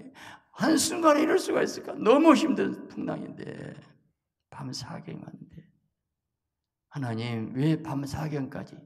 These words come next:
새벽 세 시, 여섯 시까지 기다리십니까?"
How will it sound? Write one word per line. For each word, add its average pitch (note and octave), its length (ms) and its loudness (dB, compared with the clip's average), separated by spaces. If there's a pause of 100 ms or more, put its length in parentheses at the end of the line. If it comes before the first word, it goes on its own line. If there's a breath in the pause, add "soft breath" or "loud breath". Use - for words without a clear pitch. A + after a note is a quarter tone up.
(560 loud breath)
새벽 F3 300 -2
세 F#3+ 180 6
시, F3 180 0
여섯 D#3 200 4
시까지 D#3+ 320 2
기다리십니까?" D#3+ 1000 2